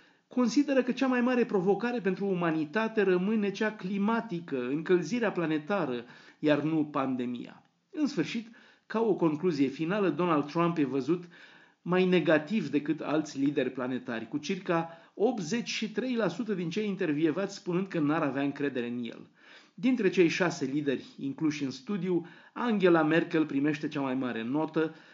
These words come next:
urmată de Emmanuel Macron și, cu opinii amestecate, Boris Johnson. În schimb,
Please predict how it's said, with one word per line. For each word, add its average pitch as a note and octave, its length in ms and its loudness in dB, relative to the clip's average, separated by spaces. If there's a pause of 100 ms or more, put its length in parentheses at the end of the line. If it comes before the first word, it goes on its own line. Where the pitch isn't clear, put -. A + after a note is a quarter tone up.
urmată F#3 480 4
de D#3 320 2
Emmanuel C#3+ 440 4
Macron D#3 560 -2
și, C4+ 240 -4
cu C4 100 -6
opinii A3 380 0
amestecate, E3+ 640 -2
Boris D3 400 2
Johnson. A#2 520 -6
În C#3+ 80 -4
schimb, A3+ 420 -6